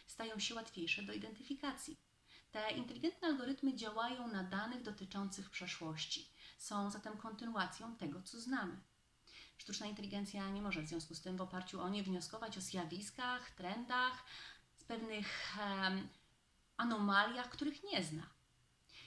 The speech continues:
Nie zapominajmy też, że wykorzystywane obecnie rozwiązania w zakresie sztucznej inteligencji to tak zwane narrow A I, czyli sztuczna inteligencja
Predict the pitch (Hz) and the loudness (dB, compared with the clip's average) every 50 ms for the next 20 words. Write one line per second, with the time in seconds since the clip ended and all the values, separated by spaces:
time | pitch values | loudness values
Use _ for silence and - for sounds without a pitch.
0 | - - 220 208 233 226 262 262 269 277 320 392 403 330 269 - - - 165 165 | -12 -6 -4 -2 -2 0 2 4 6 6 6 8 8 6 6 6 2 -2 -2 0
1 | 175 196 190 196 202 196 202 196 190 202 - - 208 208 - - - - - 285 | 0 2 2 2 4 4 4 2 2 -2 -4 -4 -4 -4 -4 -4 -4 -2 0 2
2 | 294 269 226 202 214 220 - - 240 233 220 208 202 202 196 185 208 233 269 269 | 2 2 2 0 -2 -2 -2 -4 -4 -4 -4 -4 -2 -2 -2 0 0 0 0 0
3 | 233 196 190 190 - 208 - 196 - - - - - 240 240 233 - 214 196 185 | 0 0 -4 -4 -4 -4 -4 -4 -4 -6 -6 -8 -8 -8 -8 -8 -6 -4 -2 0
4 | 180 170 175 175 165 - 320 - - 269 - 240 233 233 240 254 269 262 277 311 | 0 0 0 -2 -2 -4 -6 -6 -6 -6 -6 -6 -6 -4 -2 0 2 4 4 4
5 | 392 403 - - 233 190 180 170 160 160 156 151 147 143 135 - - - 202 202 | 6 6 6 6 6 4 2 2 4 4 4 4 4 2 0 -2 -4 -4 -6 -6
6 | - - 285 - - 320 302 277 269 247 226 196 202 196 190 185 185 - 196 185 | -6 -6 -4 2 6 8 8 8 6 4 0 0 2 2 2 2 0 -2 -2 -2
7 | 190 | -2